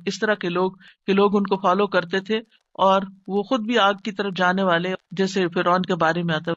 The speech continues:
"यक़दुमु कौमहु यौमल क़ियामति फ़अौरदहुमुन नार", कि क़यामत के दिन वो अपनी कौम को लीड कर रहा होगा और उन्हें आग में ले जाके गिराएगा। तो इसलिए बहुत जरूरी है कि हम खैर में अच्छा नमूना बने।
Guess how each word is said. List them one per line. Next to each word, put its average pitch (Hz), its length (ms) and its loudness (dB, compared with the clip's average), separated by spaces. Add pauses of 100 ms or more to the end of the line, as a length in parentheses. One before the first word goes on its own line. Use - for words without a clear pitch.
"यक़दुमु 220 500 0
कौमहु 214 580 0
यौमल 196 420 -2
क़ियामति 233 680 0 (180)
फ़अौरदहुमुन 190 920 2
नार", 220 360 2 (220)
कि 214 80 -2
क़यामत 226 520 2
के 240 100 0
दिन 254 180 0
वो 247 100 0
अपनी 226 200 -2
कौम 226 300 2
को 240 100 0
लीड 233 260 2
कर 262 180 0
रहा 262 140 0
होगा 262 300 -2 (320)
और 277 320 2 (180)
उन्हें 220 340 2
आग 196 280 2
में 202 140 -2
ले 190 140 -4
जाके 165 340 -2
गिराएगा। 147 500 -6 (320)
तो 254 80 -2
इसलिए 277 340 2
बहुत 269 320 2
जरूरी 233 400 4
है 180 260 0 (280)
कि 220 80 2
हम 247 380 2 (300)
खैर 233 360 2
में 220 240 2
अच्छा 185 340 -2
नमूना 156 440 0
बने। 147 300 -10